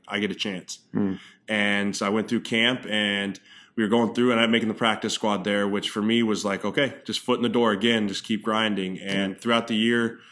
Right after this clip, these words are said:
Speaker 1: we had injuries that happened. Guys went down all over the place. And I finally got a chance. Week twelve, I got activated the, to the fifty-three man roster and ended up on Saturday night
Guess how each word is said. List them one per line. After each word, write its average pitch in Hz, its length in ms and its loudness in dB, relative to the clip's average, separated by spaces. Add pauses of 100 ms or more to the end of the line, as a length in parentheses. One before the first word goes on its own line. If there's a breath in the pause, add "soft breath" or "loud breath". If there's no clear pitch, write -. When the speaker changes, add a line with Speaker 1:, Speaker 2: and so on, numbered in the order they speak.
(320 loud breath)
Speaker 1:
we 117 100 2
had 101 60 2
injuries 123 440 4
that 107 120 0
happened. 117 440 2
Guys 110 320 2
went 107 160 -2
down 110 260 4
all 107 140 2
over 117 200 2
the 110 80 -2
place. 110 460 -2
And 104 80 -2
I 101 60 -2
finally 117 460 0
got 110 180 2
a - 20 0
chance. 113 400 -2
Week 110 220 0
twelve, 113 400 0
I 107 80 2
got 104 120 2
activated 104 520 0
the, 101 320 -4
to 110 80 -4
the 101 80 -4
fifty-three 113 380 -4
man 107 200 0
roster 104 560 -2 (460 loud breath)
and 107 100 0
ended 110 220 2
up 107 200 0
on 101 200 -2
Saturday 117 500 2
night 110 380 2